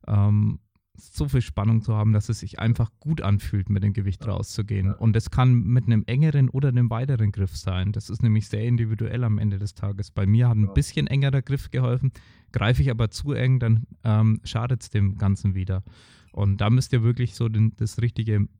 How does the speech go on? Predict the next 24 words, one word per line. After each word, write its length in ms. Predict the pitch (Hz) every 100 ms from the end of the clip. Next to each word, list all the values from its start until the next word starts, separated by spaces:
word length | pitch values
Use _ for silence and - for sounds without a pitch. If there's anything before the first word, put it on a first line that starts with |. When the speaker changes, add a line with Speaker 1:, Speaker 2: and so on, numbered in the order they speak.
| -
Speaker 1:
Mittel, 500 | 117 117 131 117 120 - _ -
äh, 260 | 110 98 -
finden 540 | - 123 123 120 120
und 500 | - 107 101 101 104 - - - -
euer 280 | - 107 110
Ding 220 | 104 113 107
machen. 240 | 95 98
Aber 180 | 98 101
ihr 120 | 104 107 -
müsst 260 | 123 -
vor 160 | - 113
allem 240 | 110 110
wissen, 280 | 131 - 135
dass 160 | 104 104
es 100 | 110
da 160 | 107 95
was 220 | 92 -
gibt, 300 | 160 - -
was 240 | 110 107
man 300 | 107 104 107 - _
verbessern 480 | 104 104 101 98
kann. 140 | 95 101
Speaker 2:
Verbessern 260 | 98 -
kann, 220 | - 92